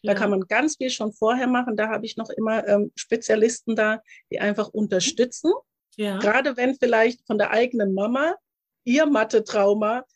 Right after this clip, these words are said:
Speaker 1: ähm,
Speaker 2: <laughs>
Speaker 1: unbewusst aufs Kind überstülpt. Das möchte
Speaker 2: Ja.
Speaker 1: ich eben
Speaker 2: Ja.
Speaker 1: vermeiden.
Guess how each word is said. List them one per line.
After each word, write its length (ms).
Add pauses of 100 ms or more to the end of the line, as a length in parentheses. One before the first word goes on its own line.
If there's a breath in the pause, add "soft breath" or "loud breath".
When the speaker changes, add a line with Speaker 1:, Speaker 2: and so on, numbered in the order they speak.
(260)
Speaker 1:
ähm, 300
Speaker 2:
<laughs> 720
Speaker 1:
unbewusst 480
aufs 200
Kind 260
überstülpt. 640 (120)
Das 160
möchte 220
Speaker 2:
Ja. 40
Speaker 1:
ich 100
eben 200
Speaker 2:
Ja. 40 (120)
Speaker 1:
vermeiden. 460